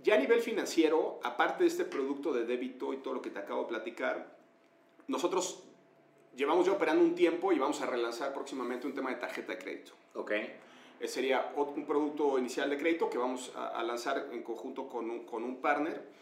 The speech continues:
Speaker 1: Y luego también vamos a lanzar otro producto de crédito que tiene que ver con adelanto de sueldo
Speaker 2: Mm.
Speaker 1: para cierto segmento de gente. Entonces, la idea es ir agregando otros servicios financieros, sobre todo crédito,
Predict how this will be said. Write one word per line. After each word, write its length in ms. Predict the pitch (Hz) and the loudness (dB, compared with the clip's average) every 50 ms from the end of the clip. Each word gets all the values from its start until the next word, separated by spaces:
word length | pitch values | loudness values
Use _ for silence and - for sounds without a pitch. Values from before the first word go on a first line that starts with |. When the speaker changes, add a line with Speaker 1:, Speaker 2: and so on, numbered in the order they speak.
| - - - - - - - _ _ - | -20 -20 -20 -20 -20 -20 -20 _ _ -2
Speaker 1:
Y 80 | 165 | 0
luego 280 | 170 190 202 196 208 208 | 2 4 4 6 6 6
también 300 | - 170 165 175 180 180 | 6 6 6 6 6 6
vamos 180 | 180 175 175 - | 4 2 2 2
a 40 | 147 | 0
lanzar 260 | 143 131 139 147 147 | 0 0 0 0 0
otro 200 | 147 - 143 - | 0 0 -2 -6
producto 300 | - 127 135 135 143 117 | -4 -4 -4 -2 -2 -2
de 60 | - | -2
crédito 260 | - 139 139 139 135 | 0 -2 -2 -2 -4
que 80 | 117 - | -8 -6
tiene 200 | - 123 127 123 | -6 -4 -4 -4
que 80 | - 113 | -4 -4
ver 160 | 110 110 110 | -4 -4 -4
con 240 | - 120 110 104 104 101 | -6 -6 -6 -6 -8 -8
adelanto 460 | 101 101 98 101 104 107 107 104 110 | -6 -6 -6 -4 -4 -6 -6 -6 -6
de 80 | 101 101 | -8 -6
sueldo 440 | - - 135 113 101 107 - - - - - - - - | -6 -6 -4 -4 -4 -6 -8 -10 -14 -18 -20 -20 -20 -18
Speaker 2:
Mm. 920 | 117 110 113 117 120 123 117 104 95 92 - - _ _ _ _ _ _ - | -14 -12 -10 -10 -8 -8 -10 -12 -12 -14 -20 -20 _ _ _ _ _ _ -2
Speaker 1:
para 280 | 120 120 120 123 131 | 0 0 2 2 0
cierto 280 | 131 - - 123 120 - | 0 0 -2 -2 -2 -4
segmento 420 | - 87 85 95 82 - - - | -8 -8 -8 -8 -10 -10 -12 -12
de 60 | - - | -14 -14
gente. 260 | - - - - 76 | -14 -18 -18 -18 -16
Entonces, 360 | - - 135 151 143 - - - - - - - - - - | -10 -4 0 0 0 0 -2 -8 -14 -20 -20 -20 -18 -10 -4
la 100 | 131 139 | 0 4
idea 120 | 160 175 | 4 4
es 100 | 175 - | 4 4
ir 100 | 202 196 | 2 2
agregando 480 | 175 151 147 147 143 156 156 156 151 151 | 4 4 4 4 4 2 2 4 4 2
otros 320 | 147 151 151 139 127 - | 2 2 0 -2 -2 -2
servicios 600 | - 131 123 131 156 156 151 - 156 143 - - | -4 -4 -2 -2 -2 -2 -2 -4 -4 -6 -6 -6
financieros, 880 | - 139 131 139 135 135 - 160 143 139 151 156 190 190 - - - - - - | -8 -8 -6 -6 -6 -4 -2 -2 0 0 0 -2 -2 -4 -8 -14 -18 -20 -20 -12
sobre 220 | - - 143 139 | -6 -4 -4 0
todo 200 | 147 170 185 175 | 2 2 2 2
crédito, 760 | - 180 170 170 170 175 - - 170 175 175 185 185 - - | 2 4 6 6 6 6 4 2 2 2 2 2 -2 -6 -12